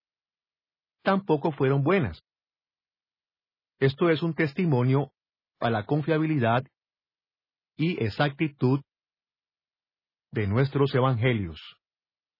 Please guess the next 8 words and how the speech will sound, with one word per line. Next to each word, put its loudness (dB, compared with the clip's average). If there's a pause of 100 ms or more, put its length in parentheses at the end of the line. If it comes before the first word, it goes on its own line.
(140)
Permítame 2
sugerir 0 (1500)
que -2
la -4 (100)
tendencia -2
de 0
los -2
discípulos -2